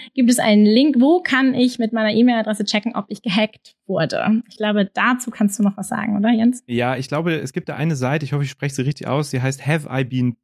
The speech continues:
Speaker 2: Pawned? Das schreibt sich Have I Been und dann P W N E D. Äh, das so ungefähr mal googeln, dann kommt diese Seite, da gibt man seine E-Mail-Adresse ein und dann kriegt man die Info, ja, wurde in dem und dem Hack,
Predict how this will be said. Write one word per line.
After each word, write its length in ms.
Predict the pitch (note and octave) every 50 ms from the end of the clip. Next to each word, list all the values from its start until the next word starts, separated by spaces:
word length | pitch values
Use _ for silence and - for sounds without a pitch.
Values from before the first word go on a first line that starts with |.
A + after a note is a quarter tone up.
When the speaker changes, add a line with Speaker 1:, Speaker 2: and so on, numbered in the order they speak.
| _ _
Speaker 2:
Pawned? 640 | - - - D3+ D3 C#3 A2+ G2 F2 E2 E2 - - -
Das 140 | G#2+ G#2+ -
schreibt 220 | - B2 A#2+ -
sich 240 | B2+ A#2+ A2+ - -
Have 240 | - A#2+ C3 C#3 C3+
I 120 | B2+ B2 A2+
Been 320 | A2 B2 C3 C#3+ C#3 C3
und 80 | A2+ A#2
dann 160 | A2+ A2 A2
P 260 | - - C3+ C3+ B2
W 200 | B2+ B2 B2+ -
N 180 | - A#2+ B2+ -
E 140 | A#2 A#2
D. 380 | G#2+ - A2 A#2 G#2+ G2+ B2 - - - - - - - _ - - - - - -
Äh, 280 | - B2 C3 B2 A#2+
das 240 | A2+ C3 C#3+ - -
so 240 | - A#2 A#2 C#3 D#3
ungefähr 260 | D#3 D3+ C#3+ C#3+ C#3
mal 120 | B2+ B2 A2+
googeln, 560 | G#2+ B2+ D3 C#3 A#2+ A2+ G#2+ A2 B2 D3+ - - - - - _ _
dann 120 | A#2 A2+
kommt 280 | A2 - B2+ C3 C#3+ C3
diese 200 | B2 A2 G#2+ G2
Seite, 380 | F#2 G2 F#2 A#2 A2+ A2+ D3+
da 100 | B2+ A#2+
gibt 180 | A#2 - D#3 -
man 160 | C#3+ C3 C3
seine 200 | A#2+ A#2 A#2+ A#2+
E-Mail-Adresse 580 | A#2+ C#3 D3 C#3 B2+ A#2+ A#2 A#2+ A#2 - - -
ein 180 | F#2+ A2 C3+
und 60 | C#3 C3
dann 80 | A#2+
kriegt 180 | - - C3+ -
man 100 | B2+ A#2+
die 140 | A2 A2 A2
Info, 320 | A#2 B2+ A#2+ - C3 B2
ja, 260 | A2+ G#2+ A#2 B2+ A#2+
wurde 360 | A#2 B2 C3 B2+ B2 A#2 A#2 - - - - - - _ _
in 140 | A#2+ A2+
dem 220 | G#2+ A#2 B2 C3 B2+
und 140 | A#2+ A2 -
dem 140 | A#2 A2+
Hack, 420 | A2 G#2+ A#2 A#2 - _ - -